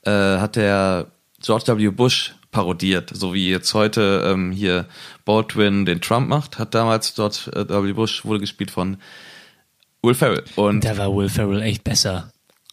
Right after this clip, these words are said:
Speaker 2: als, äh, als,
Speaker 1: Ja.
Speaker 2: ähm, er jetzt Trump.
Speaker 1: Ja, genau, weil Trump, äh, kann man, es ist, es ist eine andere Art, Trump zu, äh, karikatieren als, äh, George W. Bush, weil damals konntest du einfach, <laughs> Will Ferrell hat einfach diesen texanischen,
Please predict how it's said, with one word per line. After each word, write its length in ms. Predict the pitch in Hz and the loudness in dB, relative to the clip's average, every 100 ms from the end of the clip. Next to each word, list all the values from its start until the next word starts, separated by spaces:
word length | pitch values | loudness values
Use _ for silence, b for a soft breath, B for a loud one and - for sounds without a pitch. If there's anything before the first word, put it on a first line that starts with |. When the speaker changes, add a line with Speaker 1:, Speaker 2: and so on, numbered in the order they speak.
| _ _ _ - | _ _ _ -6
Speaker 2:
als, 420 | 107 101 - - | -4 -4 -4 -4
äh, 240 | 139 107 | -2 -2
als, 480 | 107 98 95 85 - | -2 -4 -4 -4 0
Speaker 1:
Ja. 220 | 131 110 | 2 2
Speaker 2:
ähm, 260 | 92 92 95 - | 0 -2 -4 -4
er 280 | 104 101 | -4 -2
jetzt 380 | 98 95 - - | -2 -4 -4 -4
Trump. 380 | - 107 98 85 - - _ - | -2 -2 -2 -4 -6 -12 _ -2
Speaker 1:
Ja, 140 | 113 | 2
genau, 220 | 117 127 104 | 2 2 0
weil 100 | 101 | -2
Trump, 380 | - 120 131 | 0 -2 -2
äh, 180 | - 107 | -2 -2
kann 200 | 104 120 | -2 -2
man, 240 | 127 117 113 | -2 -2 -2
es 160 | - - | -2 -2
ist, 140 | 107 | -2
es 220 | - 107 | -2 0
ist 160 | 107 - | -2 -2
eine 60 | 98 | -2
andere 200 | 110 101 | 0 2
Art, 220 | 107 - | 0 0
Trump 240 | - 117 127 | -2 0 0
zu, 480 | - 113 110 107 - | 0 0 0 0 0
äh, 180 | 98 95 | 0 0
karikatieren 640 | 107 104 107 - 113 110 B B B | -2 -4 -4 -4 -4 -4 B B B
als, 560 | - 98 98 95 - - | -4 0 0 0 0 -2
äh, 160 | - 92 | 0 0
George 200 | 110 104 | 0 0
W. 100 | 104 95 | 2 2
Bush, 320 | 113 120 - | 0 0 0
weil 280 | 92 87 87 B B B - | 0 0 -4 B B B -4
damals 400 | 90 104 107 - | 0 2 2 0
konntest 240 | 113 - | 0 0
du 20 | |
einfach, 260 | 98 113 101 | 0 0 -2
<laughs> 360 | 87 - - 101 | -2 -4 -2 -4
Will 120 | - | -4
Ferrell 280 | - 107 107 | 0 0 2
hat 120 | 101 | 0
einfach 220 | 104 107 | -2 -2
diesen 240 | 101 95 92 | -2 -4 -4
texanischen, 760 | 101 - 98 117 113 107 107 | -4 -2 -2 -2 -4 -8 -10